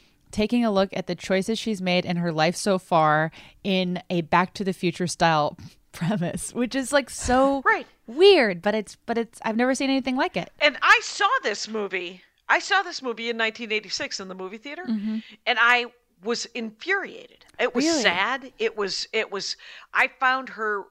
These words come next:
Speaker 2: kind of pathetic and irritating,
Speaker 1: Mm-hmm.
Speaker 2: and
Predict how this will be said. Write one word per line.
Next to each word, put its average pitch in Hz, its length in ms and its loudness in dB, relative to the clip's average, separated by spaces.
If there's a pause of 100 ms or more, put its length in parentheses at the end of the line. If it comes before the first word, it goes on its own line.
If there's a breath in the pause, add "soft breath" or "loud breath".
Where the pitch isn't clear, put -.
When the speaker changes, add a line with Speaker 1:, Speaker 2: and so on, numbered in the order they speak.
(140)
Speaker 2:
kind 196 240 -4
of - 200 -10
pathetic 180 760 -6 (580 loud breath)
and 208 380 -2 (220)
irritating, 277 640 -4
Speaker 1:
Mm-hmm. 359 300 -10
Speaker 2:
and 190 460 -4